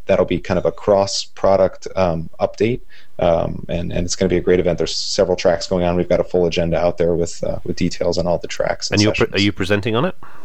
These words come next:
Speaker 1: Yeah, yeah, I'll be presenting, um, on, on this topic of deploying OpenShift Enterprise via Cloud Forms and, um,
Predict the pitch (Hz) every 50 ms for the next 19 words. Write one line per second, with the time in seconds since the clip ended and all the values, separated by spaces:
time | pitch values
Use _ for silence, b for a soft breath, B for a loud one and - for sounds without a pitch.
0 | B B B B B B B B B B B B B B B - - 135 135 113
1 | 95 95 95 98 98 92 98 110 120 117 - - 127 117 123 120 120 - 123 123
2 | 123 107 95 95 104 101 98 98 - - 113 120 120 117 113 110 95 - - -
3 | 110 110 110 107 101 - - 104 92 - - 98 - 98 87 90 98 - - 107
4 | 101 98 98 98 - 101 - - - - 92 95 92 - 104 95 95 92 - 92
5 | 92 92 90 - - 85 90 92 - - 101 101 104 107 101 - - 95 95 92
6 | 92 85 82 90 92 90 85 85